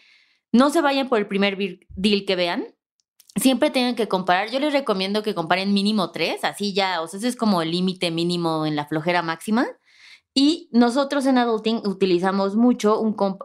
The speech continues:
te-, utilizamos diferentes comparadores de precios, pero uno que puede aplicarles muy bien es el de kelq punto m x.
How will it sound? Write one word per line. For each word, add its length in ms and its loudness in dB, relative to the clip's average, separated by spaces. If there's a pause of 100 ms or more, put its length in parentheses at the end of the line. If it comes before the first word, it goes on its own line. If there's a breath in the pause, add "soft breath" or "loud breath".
te-, 240 0
utilizamos 520 0
diferentes 400 -2
comparadores 500 -4
de 60 -8
precios, 500 -18 (400)
pero 480 2
uno 260 2
que 120 -2
puede 220 0
aplicarles 520 -2
muy 240 0
bien 540 0
es 340 -2
el 160 0
de 260 -2
kelq 300 -2 (440)
punto 440 2
m 220 -2
x. 420 -12